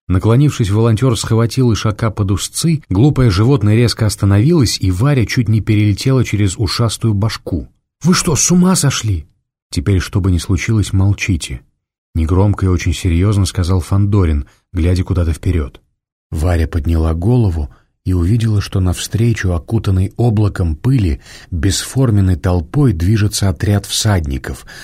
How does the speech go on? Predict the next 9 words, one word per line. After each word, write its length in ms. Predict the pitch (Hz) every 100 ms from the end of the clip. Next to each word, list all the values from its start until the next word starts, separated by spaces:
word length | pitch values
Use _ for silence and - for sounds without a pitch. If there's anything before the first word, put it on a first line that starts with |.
| -
пожалуй, 360 | - 76 95 95
человек 420 | - 85 92 82
двадцать. 680 | 76 80 92 - - - - _ _ -
Видно 320 | 82 117 117
было 260 | 98 107 104
мохнатые 600 | 98 - 104 104 104 101
шапки, 720 | - - 113 - - 73 - - - -
солнечные 840 | - - 104 98 95 82 - 85 76
звездочки 800 | 80 98 127 92 90 - 73